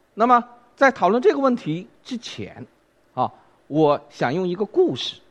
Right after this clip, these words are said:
来解释这个问题。那么这个故事的名称就叫《卡门窝街的故事》。好，现在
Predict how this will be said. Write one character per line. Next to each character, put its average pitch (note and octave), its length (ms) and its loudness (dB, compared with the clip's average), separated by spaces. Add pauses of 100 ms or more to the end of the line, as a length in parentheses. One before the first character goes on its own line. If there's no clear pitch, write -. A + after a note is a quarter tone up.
(240)
来 B2+ 180 -4 (180)
解 G2+ 340 -14
释 - 240 -12 (460)
这 C#3+ 100 -6
个 F#2+ 80 -10
问 F2+ 200 -10
题。 - 180 -20 (560)
那 F#3 100 -6
么 F#3 80 2
这 G3+ 140 2
个 G3 80 -6
故 A#3+ 180 -4
事 F#3+ 120 -6
的 D#3+ 80 -2
名 D#3 180 -2
称 A3 180 -2
就 G3 140 -2
叫 C3+ 240 -4
《卡 G#2 240 -4
门 C3+ 240 -4
窝 F3+ 140 0
街 F3 180 -4
的 E3+ 80 -6
故 A#2 180 -12
事》。 - 220 -18 (920)
好， F#3 400 0 (240)
现 A#3+ 240 0
在 F#3 200 2